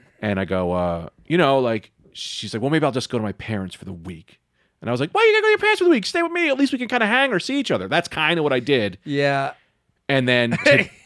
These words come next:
Speaker 1: and that was just like, I guess that meant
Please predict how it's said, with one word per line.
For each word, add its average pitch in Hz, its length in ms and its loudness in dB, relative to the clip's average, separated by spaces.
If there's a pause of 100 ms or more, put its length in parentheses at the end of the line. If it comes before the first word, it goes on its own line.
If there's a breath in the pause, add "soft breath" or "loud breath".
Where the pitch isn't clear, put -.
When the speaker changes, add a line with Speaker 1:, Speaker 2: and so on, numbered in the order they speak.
(100)
Speaker 1:
and 120 120 0
that 139 240 2
was 123 220 4
just 123 240 2
like, 113 220 2
I 135 100 2
guess 165 280 2
that 131 360 0
meant 113 440 -2